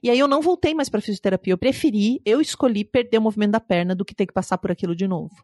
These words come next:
Mas eu não perdi totalmente o movimento, mas assim, eu falei: se é isso que eu preciso fazer, eu vou perder o movimento. Não, não podia, não era viável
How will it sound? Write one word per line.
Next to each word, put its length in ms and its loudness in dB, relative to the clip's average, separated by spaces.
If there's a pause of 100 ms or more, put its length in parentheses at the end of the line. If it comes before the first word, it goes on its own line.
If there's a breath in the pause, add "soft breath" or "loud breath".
(180)
Mas 300 0
eu 100 2
não 220 4
perdi 380 0
totalmente 420 0
o 60 0
movimento, 640 -4
mas 200 0
assim, 200 0
eu 60 -2
falei: 140 0
se 160 -2
é 60 4
isso 340 2
que 60 -4
eu 40 0
preciso 280 -8
fazer, 160 0
eu 60 2
vou 100 0
perder 220 0
o 20 2
movimento. 400 -2
Não, 140 0
não 120 2
podia, 460 2
não 220 2
era 120 4
viável 480 2